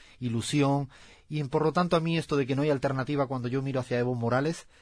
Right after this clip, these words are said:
eh, no me va, no, no me cuadra, no me encaja, y por eso yo creo que al final, bueno, pues seguimos un poco navegando y venimos a presentarlo en Uruguay.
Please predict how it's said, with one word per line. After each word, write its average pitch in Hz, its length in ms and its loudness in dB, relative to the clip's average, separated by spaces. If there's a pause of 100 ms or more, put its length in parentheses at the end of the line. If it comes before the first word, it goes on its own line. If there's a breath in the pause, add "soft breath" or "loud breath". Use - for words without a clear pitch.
(240 soft breath)
eh, 117 200 -2
no 127 160 2
me 123 160 0
va, 104 220 -2
no, 120 280 -4
no 123 180 -2
me 131 140 -2
cuadra, 147 420 2
no 127 140 -4
me 131 120 -2
encaja, 135 440 -4 (400 soft breath)
y 131 120 -6
por 131 140 -2
eso - 160 -2
yo 139 80 2
creo 143 140 -2
que 139 40 2
al 131 80 2
final, 139 260 -2
bueno, 123 220 -8
pues - 140 -14
seguimos 139 320 -2
un 131 60 -2
poco 143 200 -2
navegando 160 360 2
y - 20 4
venimos 143 260 0
a 135 40 2
presentarlo 135 400 -2
en 131 60 0
Uruguay. 110 400 0